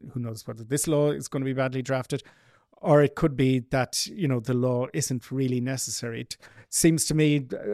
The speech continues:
uh, something that has been demanded by,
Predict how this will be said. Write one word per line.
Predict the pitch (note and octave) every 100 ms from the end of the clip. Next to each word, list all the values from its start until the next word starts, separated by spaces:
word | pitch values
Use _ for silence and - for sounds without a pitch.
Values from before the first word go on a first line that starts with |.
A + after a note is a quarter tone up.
| G2+
uh, | C#3+ B2+ A#2 _ _ _ _
something | - D#3 C3+ C3 B2+
that | B2 A#2+ -
has | C3+ A2
been | - A#2
demanded | A#2 A#2 A#2 B2 A2+ - - - F3 -
by, | A#2 A#2 A2 G#2+